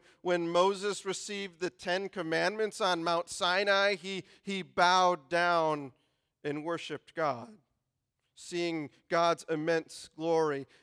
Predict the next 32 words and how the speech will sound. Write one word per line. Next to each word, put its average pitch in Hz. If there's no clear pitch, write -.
In 180
Numbers 190
chapter 180
twenty-two, 180
which 165
we 160
were 156
in 160
about 156
eight 156
months 151
ago, 175
uh, 131
early 165
on 156
in, 151
in 151
the 147
covid 156
time, 165
we 170
talked 180
about 170
this, 170
this 175
guy 190
named 170
Balaam 165
who 160
had 170
a, 156
uh, 143